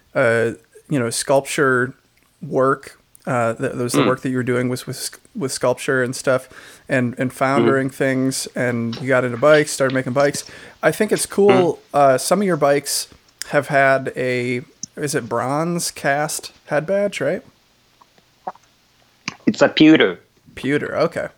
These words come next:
Speaker 2: Mm.
Speaker 1: Yeah, and, uh, so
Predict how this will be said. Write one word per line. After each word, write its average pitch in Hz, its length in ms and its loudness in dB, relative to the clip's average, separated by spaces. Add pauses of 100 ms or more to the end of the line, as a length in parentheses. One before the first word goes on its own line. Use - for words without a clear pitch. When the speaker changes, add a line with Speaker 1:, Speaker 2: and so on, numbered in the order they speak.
(420)
Speaker 2:
Mm. 117 360 2 (280)
Speaker 1:
Yeah, 143 460 2
and, 165 200 0
uh, 139 440 4
so 165 460 2